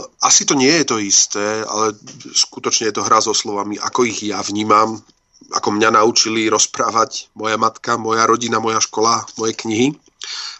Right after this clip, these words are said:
Uh, keď niekto klame, uh, je tam v tom ten vedomý zámer, uh, že hovorí niečo inak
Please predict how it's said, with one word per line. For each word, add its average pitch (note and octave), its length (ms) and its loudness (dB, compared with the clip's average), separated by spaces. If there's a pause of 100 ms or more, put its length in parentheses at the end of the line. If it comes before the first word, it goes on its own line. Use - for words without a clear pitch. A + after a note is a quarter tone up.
(100)
Uh, A2+ 240 4
keď - 160 0
niekto E3+ 320 2
klame, C#3 480 2
uh, A2 480 -8
je A2 160 -2
tam C3 240 2
v - 80 -6
tom C3 160 2
ten B2 240 -2
vedomý A#2 560 0
zámer, G2+ 560 0
uh, F#2+ 720 -12
že G2+ 400 -4 (240)
hovorí B2+ 560 2 (160)
niečo A#2+ 480 0
inak C3 400 2